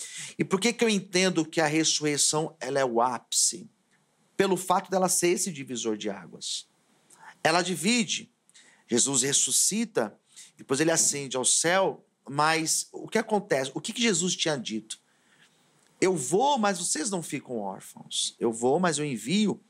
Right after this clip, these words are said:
o meu Espírito Santo." E depois nós temos a recomendação dele, "Permaneça em Jerusalém, porque vocês serão revestidos." Então parece que a ressurreição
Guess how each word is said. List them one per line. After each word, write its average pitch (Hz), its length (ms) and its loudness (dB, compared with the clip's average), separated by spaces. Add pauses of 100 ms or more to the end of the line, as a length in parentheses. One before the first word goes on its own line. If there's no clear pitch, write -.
(100)
o - 80 -8
meu 123 140 2
Espírito 113 460 -2
Santo." 92 340 -2 (300)
E 143 60 2
depois 180 280 2
nós 208 160 4
temos 220 240 -2
a 214 60 4
recomendação 214 800 0
dele, 185 260 0
"Permaneça 143 920 -2 (320)
em 151 180 0
Jerusalém, 151 720 -2 (420)
porque - 180 -2
vocês 170 440 2
serão 127 240 0
revestidos." - 840 -8 (380)
Então 214 320 0
parece 208 540 2
que - 180 -2
a 180 60 4
ressurreição 170 1040 0